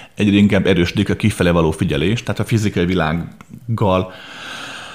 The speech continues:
azonosítod az életet. A belső világodat csak a fantáziád, vagy a, vagy különböző misztikus dolgoknak a számlájára írod. A legtöbb ember ugye a kifele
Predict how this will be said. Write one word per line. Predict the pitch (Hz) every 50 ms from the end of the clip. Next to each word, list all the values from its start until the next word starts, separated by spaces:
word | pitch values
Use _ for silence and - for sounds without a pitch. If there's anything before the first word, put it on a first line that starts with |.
| - - - _ _ _ _ -
azonosítod | - 104 113 101 101 98 101 - - - - 101 95
az | 101 87
életet. | 107 101 95 90 - - 90 - - - - - - -
A | - 107
belső | 113 131 120 120 120 - 110
világodat | 110 120 123 117 113 110 110 101 107 104 -
csak | - - 101 -
a | 92
fantáziád, | - - 123 127 135 131 120 113 113 104 113 107 101 95 98 95 95 87 92
vagy | 87 87 87
a, | 87 85 85 87 85 - - - - - - - - - - - - - - -
vagy | - - - 78 69 - -
különböző | - - 107 98 95 90 95 95 95
misztikus | 98 107 107 - 104 90 92 90 - -
dolgoknak | 92 85 85 101 98 87 90 - 87 -
a | 85
számlájára | - - 104 90 85 76 73 73 71 71 67
írod. | 71 71 69 - - - - - - - - - - -
A | - 90
legtöbb | 107 123 - 98 85 87
ember | 110 135 139 127
ugye | 123 127 120
a | 117 120
kifele | - 120 107 - - 104 87 82 82 76 - - - -